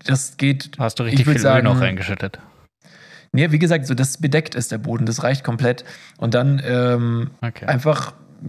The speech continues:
Speaker 1: ich würd sagen, zehn Minuten und die sind fertig. Und wenn du das im Ofen machst, dann brauchst du zwei Stunden für gute Ka-, äh, Pommes. Und das hat wirklich,
Speaker 2: Ja.
Speaker 1: das ha-, ist eine absolute Erkenntnis, also an alle, probiert es aus.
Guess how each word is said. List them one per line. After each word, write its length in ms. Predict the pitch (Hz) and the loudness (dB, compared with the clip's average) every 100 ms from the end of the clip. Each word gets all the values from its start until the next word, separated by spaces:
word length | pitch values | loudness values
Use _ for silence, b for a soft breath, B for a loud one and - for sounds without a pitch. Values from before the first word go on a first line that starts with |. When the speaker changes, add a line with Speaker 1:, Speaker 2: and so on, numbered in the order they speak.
| - | -8
Speaker 1:
ich 180 | - - | -6 -2
würd 100 | 120 | -2
sagen, 220 | 123 117 | -2 -2
zehn 180 | - 127 | -4 0
Minuten 340 | 123 127 139 | 2 2 2
und 80 | 127 | 0
die 40 | 110 | -2
sind 160 | 113 | -4
fertig. 480 | 107 113 110 165 - _ - | -4 -4 -2 -4 -6 _ -6
Und 180 | 117 110 | -2 0
wenn 100 | 117 | 0
du 80 | 120 | 0
das 180 | 117 117 | 0 -2
im 120 | 117 110 | -4 -2
Ofen 320 | 147 214 - | 0 0 0
machst, 460 | 117 120 156 - - | -2 -2 -4 -10 -6
dann 240 | 120 120 | -2 0
brauchst 320 | 127 120 123 135 | 0 -2 -2 0
du 160 | 127 | 0
zwei 280 | 120 - 131 | -2 0 0
Stunden 440 | - 131 113 113 - _ _ _ _ | 0 -2 -2 -4 -6 _ _ _ _
für 100 | - 123 | -4 0
gute 540 | 147 160 135 117 120 - _ _ | 4 4 4 -4 -6 -14 _ _
Ka-, 120 | - - | -8 -6
äh, 220 | 113 113 | -4 -4
Pommes. 440 | - 139 113 - _ _ - | -2 -2 -4 -8 _ _ -8
Und 300 | 117 - - | -6 -6 -4
das 200 | 120 - | -4 -4
hat 180 | 123 120 | -6 -4
wirklich, 320 | 123 135 131 B B B B | 0 0 -2 B B B B
Speaker 2:
Ja. 140 | 110 104 | -4 -4
Speaker 1:
das 340 | 110 117 - | -6 -6 -6
ha-, 180 | - - - - - - | -4 -4 -6 -10 -10 -8
ist 220 | 120 - | -8 -6
eine 380 | 117 - 113 107 | -8 -6 -4 -2
absolute 500 | 131 - 139 143 135 | -2 -2 2 2 2
Erkenntnis, 640 | 123 127 123 127 151 170 - | -2 0 -2 2 0 0 0
also 220 | 123 120 | 0 0
an 240 | 85 82 | 0 -2
alle, 440 | 87 123 151 160 180 | 0 2 4 4 0
probiert 400 | - 135 127 123 | -2 0 0 0
es 100 | 120 | -2
aus. 340 | 101 127 196 | 0 0 -2